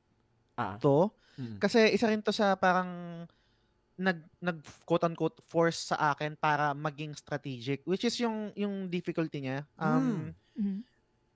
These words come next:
Speaker 2: ang daming beses na, kahit yung sa ano pa lang eh, kahit doon pa lang sa first area, yung sa cave, yung dun sa White Dragon.
Speaker 1: Ah.
Speaker 2: O, tanda, tanda ko parang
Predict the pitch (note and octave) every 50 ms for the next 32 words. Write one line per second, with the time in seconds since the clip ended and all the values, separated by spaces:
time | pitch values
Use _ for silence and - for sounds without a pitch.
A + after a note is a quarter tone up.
0 | _ _ _ F#3 F#3+ G#3 - A3+ A#3 B3 B3+ C4+ C4+ A#3+ G#3 A#3 A3+ A3 A#3 A3+
1 | G#3+ G#3+ G#3 G3+ - - G#3 G#3 G#3 A#3 A#3 - A#3+ G#3+ G3+ G3+ E3+ F#3 F#3+ -
2 | E3+ F#3 G#3+ G#3+ G3+ F3 E3 D#3 - - F3+ F#3 - E3 D#3 - E3+ F3 F3 E3+
3 | E3+ E3+ E3+ F3 E3+ - - D#3+ D3+ D3+ D3+ C#3+ D3 C#3+ - - F3+ E3+ E3 -
4 | - - E3 D#3 D3 D3+ D#3+ D#3+ D#3+ D#3+ D#3+ D#3 - E3 D3 - - C#3 C3+ D#3+
5 | F3 E3 D3+ D#3+ D#3+ D3+ D3+ C#3+ C#3+ D3 - - C3+ C3 C3+ C3+ - C3 B2+ B2+
6 | A#2+ A#2+ A#2 A#2+ B2 D3 F3 - E3+ F3 C#3 B2 G#2+ G2+ G2+ _ _ _ _ _
7 | _ - - _ - G3 - G#3 - A3+ G3+ G#3+ G#3+ G3 G3 - - G3+ G3+ G3
8 | G3+ G3+ A3 - G3 F#3 F#3+ F#3